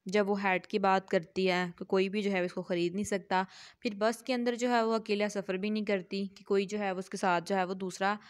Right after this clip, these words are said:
अफ्रीकन अमेरिकन जो है, वो उसके साथ ना बैठ जाए। इसके बाद जो रियलिटी वर्सेस परसेप्शन है, फिफ्थ वाला थीम, वो देख लेते हैं।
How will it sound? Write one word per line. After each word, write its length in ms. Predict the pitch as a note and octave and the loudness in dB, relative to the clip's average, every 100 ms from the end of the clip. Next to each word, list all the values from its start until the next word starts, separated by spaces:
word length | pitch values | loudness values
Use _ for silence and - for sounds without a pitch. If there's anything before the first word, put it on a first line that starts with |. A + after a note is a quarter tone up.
| - - _ | -20 -20 _
अफ्रीकन 580 | F#3 - G3+ - A3+ A3 G#3 | -8 -6 -8 -4 -2 -4 -6
अमेरिकन 540 | G3 G3 F#3 F3+ G#3 G3+ | -2 0 0 -2 -4 -4
जो 100 | G3 | -4
है, 200 | F#3 E3+ | -4 -4
वो 80 | F3+ | -8
उसके 180 | - | -8
साथ 160 | F#3+ E3+ | -4 -4
ना 100 | D#3+ | -2
बैठ 280 | D#3 D3 - | -2 -2 -4
जाए। 120 | B2 - _ _ _ _ - | -12 -14 _ _ _ _ -6
इसके 160 | - | 0
बाद 220 | B3 B3 | 2 2
जो 320 | A3 A#3 A#3 - | 2 0 0 0
रियलिटी 640 | F#3+ G3 F#3+ G3 F#3+ A3+ | 0 2 2 0 -2 -2
वर्सेस 560 | G#3+ F#3 F3+ F3+ G#3 G3 | 2 2 2 0 -4 -2
परसेप्शन 640 | G3 F#3 E3 - A3+ A3+ | -4 0 -2 -2 -4 -2
है, 260 | G#3 F#3+ F#3+ - _ - | 0 -2 -6 -16 _ -4
फिफ्थ 360 | B3 C4 - | -2 0 -2
वाला 300 | B3+ A3 G#3 | 2 4 4
थीम, 480 | G#3 - F#3+ F#3 A3 - | 2 0 0 0 -4 -2
वो 120 | G3+ A3 | 0 4
देख 260 | G#3 F#3 | 4 2
लेते 260 | F#3 F3 F#3 | 0 0 0
हैं। 360 | F#3+ A#3+ - | 0 -2 -8